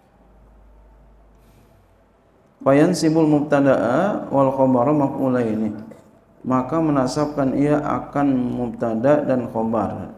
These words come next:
Yang kedua, eh, hal keadaan keduanya menjadi maf'ul. Nah, ya, mubtada khobarnya jadi maf'ul, ya. Boleh tuh. Kalau tadi kan,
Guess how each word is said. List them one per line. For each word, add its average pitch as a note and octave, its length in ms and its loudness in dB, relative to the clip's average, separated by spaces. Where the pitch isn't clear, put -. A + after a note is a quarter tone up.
Yang E3 300 -2
kedua, C#3 480 -2
eh, A#2+ 460 -4
hal C3 240 -2
keadaan B2 400 -2
keduanya B2 400 0
menjadi B2 240 0
maf'ul. A2 800 -8
Nah, G#2 280 -14
ya, G#2+ 240 -4
mubtada A2+ 400 -2
khobarnya A#2 480 -2
jadi C3 240 -2
maf'ul, A2 480 -6
ya. G#2 160 -6
Boleh C3 320 0
tuh. A2 160 -8
Kalau C3+ 160 6
tadi C3+ 240 2
kan, F3 480 -2